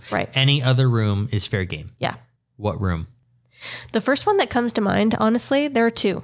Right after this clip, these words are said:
Speaker 1: that I
Speaker 2: I got,
Speaker 1: fi-
Speaker 2: I got one.
Speaker 1: that are, I find specifically really romantic, and that's the Hogwarts, uh, Hogwarts, the, um, uh, Gryffindor,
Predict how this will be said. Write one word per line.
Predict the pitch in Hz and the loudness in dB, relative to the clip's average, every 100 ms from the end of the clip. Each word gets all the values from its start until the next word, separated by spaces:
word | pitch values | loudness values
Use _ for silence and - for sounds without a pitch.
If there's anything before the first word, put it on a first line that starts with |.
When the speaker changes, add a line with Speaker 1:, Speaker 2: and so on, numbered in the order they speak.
| - - | -10 -2
Speaker 1:
that | 202 | 2
I | |
Speaker 2:
I | 165 | 4
got, | 208 180 | 2 2
Speaker 1:
fi- | 170 | 2
Speaker 2:
I | |
got | 190 120 | 2 2
one. | 117 90 80 - | 0 0 -8 -2
Speaker 1:
that | 240 | 2
are, | 240 - | 2 2
I | 226 | 0
find | 233 226 214 214 - | 2 2 2 2 0
specifically | - 226 214 - - 269 277 - | 0 0 0 -2 0 0 0 2
really | 196 190 | 2 4
romantic, | 185 180 170 185 - - | 2 2 2 0 -2 0
and | 214 214 | 0 2
that's | 208 208 - | 2 0 -2
the | 220 | -2
Hogwarts, | 208 - 208 214 202 214 214 214 208 - | -2 0 0 0 0 2 4 2 0 -2
uh, | 208 | -2
Hogwarts, | - 160 180 196 - | -2 0 0 -2 -2
the, | 220 202 | 0 2
um, | 196 190 185 185 190 - - | 2 2 2 2 0 -2 -2
uh, | 208 190 190 | 2 2 2
Gryffindor, | 185 214 220 254 247 220 208 202 | 0 0 0 2 4 4 4 2